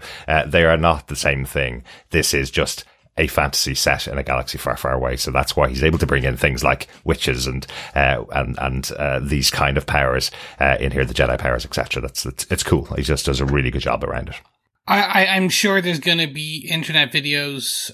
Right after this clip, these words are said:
Speaker 2: uh, a mile a dozen about the lore of the sword and who, who, what, where, and how it all kind of links back. But do you, either of you know? 'Cause I,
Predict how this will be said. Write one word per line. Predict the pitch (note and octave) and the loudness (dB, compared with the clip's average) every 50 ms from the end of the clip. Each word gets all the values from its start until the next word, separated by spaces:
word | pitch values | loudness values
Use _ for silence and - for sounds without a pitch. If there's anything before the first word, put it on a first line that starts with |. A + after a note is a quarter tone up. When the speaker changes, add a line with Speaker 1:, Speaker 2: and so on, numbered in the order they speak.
| C#3+ | -8
Speaker 2:
uh, | D3+ C#3+ C#3 C#3 | -8 -8 -6 -6
a | C#3+ | -6
mile | C#3 C#3 C#3 C#3 C#3 C#3 C#3 | -2 2 4 6 6 6 4
a | C#3 C3+ | 2 0
dozen | B2 C3 C#3+ C#3 B2+ D3+ C#3 C3+ | -2 -2 -2 -2 -2 -4 -6 -4
about | C3 B2+ C3+ C3 B2 - | -2 0 0 0 0 0
the | C#3 C3+ C3+ C3 | 0 2 2 0
lore | C3 C3+ C3+ C#3+ D3 D3 C#3+ D3 D3 C#3+ C#3+ C3 | 0 -4 -2 -2 0 0 0 2 2 0 0 0
of | C#3+ C#3 C3+ C3+ C3+ C3+ C3 B2+ B2+ - - - - - _ _ _ _ _ - | 2 4 4 4 4 2 0 -4 -6 -8 -10 -10 -12 -14 _ _ _ _ _ -8
the | D#3 C#3+ | -4 0
sword | - - - - D3+ C#3+ C3+ C3+ C3+ C3+ C3+ C3+ C3 C3 B2+ B2+ - - | 0 2 2 2 0 0 0 0 2 2 2 2 2 0 -2 -4 -8 -8
and | D3+ C#3+ C#3 C3 C3 C3 C3 C3 B2+ B2 A#2+ B2 C3 - - - - - _ _ _ _ _ - - - _ _ - - - - - | -4 -2 0 0 0 0 0 -2 -2 -4 -6 -6 -6 -8 -8 -8 -10 -12 _ _ _ _ _ -20 -20 -20 _ _ -20 -20 -16 -6 -2
who, | D3+ D3+ C#3+ C3+ C3 B2 B2 - - - | 0 0 0 0 -2 -6 -8 -12 -10 -6
who, | - D3+ C#3+ C#3 C3+ C3+ C3+ B2+ B2+ B2 - _ _ _ _ | -4 -4 -2 -2 -4 -6 -8 -10 -14 -16 -18 _ _ _ _
what, | - G#3+ C#3 C#3+ D3 D3+ D3 C#3+ - - - _ | -20 -18 -10 -4 -2 0 0 0 -2 -6 -14 _
where, | - C#3+ C#3 C3+ C3+ C3 C3 | 0 2 4 6 4 4 2
and | B2+ C3+ C3 | 0 -4 -6
how | B2+ - - - C#3+ C3+ C3+ C3+ C3+ C3 B2+ B2 B2 | -6 -6 -2 0 2 4 4 4 2 2 -2 -4 -6
it | C3 C#3+ C#3+ C#3 C3+ | -6 -4 -4 -2 0
all | C#3 C#3 C#3 C3 | 0 0 0 -2
kind | A#2+ - D3 C3+ C3 C3 | -2 0 -2 0 0 -2
of | B2+ B2+ | -4 -2
links | C3 C3 B2+ A#2 - | -2 -4 -4 -4 -6
back. | - - B2+ B2 B2+ B2+ _ _ | -4 -4 -2 -2 -4 -6 _ _
But | - C#3 B2+ - - - - - - - - - _ _ - | -8 -6 -6 -8 -10 -16 -18 -16 -16 -16 -18 -20 _ _ 0
do | D#3 D3 | 2 2
you, | C#3+ C#3 C#3+ D3 D3+ D3+ D3+ D3+ D3 D3 D3 C#3+ B2 - _ _ | 2 2 0 0 0 0 0 -2 -4 -4 -4 -6 -8 -8 _ _
either | - D3 D3 C#3+ D#3 | -8 -8 -6 -4 -4
of | D3 C3+ | -2 -2
you | D3+ D3+ D3+ | -2 -2 0
know? | D#3 D3+ D3+ | 0 -2 -2
'Cause | B2 D#3+ C#3+ C#3+ - | -2 -4 -4 -2 0
I, | F3 F3+ E3+ D3 - | 0 0 0 -2 -4